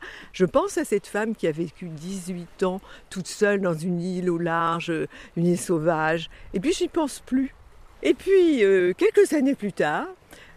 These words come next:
pendant le second confinement, je me mets à ranger mon bureau.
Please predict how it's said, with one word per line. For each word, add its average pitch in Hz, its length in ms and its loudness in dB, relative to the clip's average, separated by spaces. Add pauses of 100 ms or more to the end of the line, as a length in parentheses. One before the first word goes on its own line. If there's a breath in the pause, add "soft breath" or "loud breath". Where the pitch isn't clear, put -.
(120)
pendant 320 220 2
le 269 120 2
second 208 360 2
confinement, 196 760 -2 (640 loud breath)
je 165 180 -10
me 190 120 4
mets 208 100 2
à 202 60 2
ranger 196 240 -2
mon 220 120 0
bureau. 156 420 -4